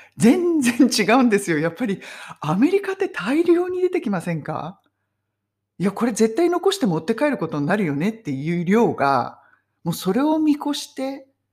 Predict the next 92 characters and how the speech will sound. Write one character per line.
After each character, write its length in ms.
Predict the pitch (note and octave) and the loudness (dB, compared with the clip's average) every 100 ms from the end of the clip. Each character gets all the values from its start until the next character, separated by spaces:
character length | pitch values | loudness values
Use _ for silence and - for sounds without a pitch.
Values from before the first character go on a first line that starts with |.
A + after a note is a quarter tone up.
| _ _ _ _ _ _ C#3 | _ _ _ _ _ _ -10
よ 200 | - G3 | 0 2
そ 160 | F#3 B3+ | 4 2
っ 120 | A#3+ | 2
て 80 | B3 | 4
る 120 | A#3 | 6
ん 40 | A3 | 6
じ 80 | |
ゃ 40 | F3+ | 4
な 120 | E3 | 2
い 80 | D#3+ | 0
の 80 | C#3 | 0
か 140 | C3 | 2
な 140 | C3+ | 2
っ 120 | C3+ - | 2 0
て 100 | C3+ | 0
思 240 | C3 G3+ | 4 4
う 40 | |
ぐ 80 | F3 | 4
ら 120 | D#3 | 2
い 40 | C3 | 0
の 80 | A#2+ | 0
量 200 | D#3+ C#3 | 0 0
が 100 | C3 | -2
出 100 | D#3 | -4
て 100 | - | -4
き 120 | B2 | -6
ま 100 | C3 | -6
す 140 | A#2 | -8
よ 100 | A#2+ | -8
ね。 260 | C3 C#3+ - _ _ _ _ _ _ _ _ _ _ - | -6 -6 -8 _ _ _ _ _ _ _ _ _ _ -4
ま 80 | F#3+ | -2
あ、 40 | |
イ 120 | G3 F#3 | -2 0
ギ 140 | D#4 | 4
リ 120 | F#4+ | 4
ス 100 | F#4+ | 2
も 160 | F#4 F4 | -2 2
日 200 | G3+ A#3+ | 4 2
本 220 | C#4+ A#4+ | 0 -6
に 80 | G4+ | -6
比 120 | A#3+ F#3+ | -2 -2
べ 80 | F#3 | 0
た 120 | F#3 | -2
ら 60 | C#3 | -2
多 200 | D#3 G3+ | -2 -2
い 60 | |
で 100 | C#3+ | -2
す 80 | C3+ | -6
け 100 | B2 | -10
ど、 280 | B2 B2 - | -10 -10 -12
ア 140 | B2+ F3 | -12 -8
メ 120 | F4+ | -4
リ 120 | G#4 | -2
カ 100 | G4 | -2
み 140 | G#4+ | -4
た 100 | G#4+ | 0
い 60 | C4+ | 0
な 80 | - | -2
こ 100 | C3+ | -4
と 100 | C3+ | -4
な 140 | C#3+ | 0
い 80 | G#3 | 0
ん 60 | F#3 | 0
で 80 | |
す 160 | C#3 - | -2 -6
よ 100 | A2+ | -8
ね。 460 | B2+ C#3 B2+ A#2+ _ _ _ _ _ _ _ _ _ _ _ - | -4 -4 -4 -6 _ _ _ _ _ _ _ _ _ _ _ -4
だ 140 | C4 | -2
か 120 | - | 0
ら 100 | E4+ | 2
や 120 | G#3+ E3 | 4 2
っ 40 | |
ぱ 120 | E3+ | 2
り 60 | D#3+ | 0
こ 100 | D#3 | 0
の 100 | C#3 | -2
ド 240 | G#2+ D#3+ | -2 -2
ギ 140 | D#3+ D#3+ | -2 -4
ー 20 | |
バ 180 | D#3 D3 | -2 -4
ッ 60 | |
グ 80 | A2+ | -8
っ 80 | - | -10
て 80 | C3+ | -6
い 60 | |
う 40 | A#2 | -4
の 100 | A#2 | -4
が 400 | C3 B2 - - _ _ | -2 -2 -6 -12 _ _
あ 100 | E3+ | -4
ん 240 | F#3 F#3+ G3 | -2 0 0
ま 140 | G3 | 0
り 280 | F#3+ - | 0 -4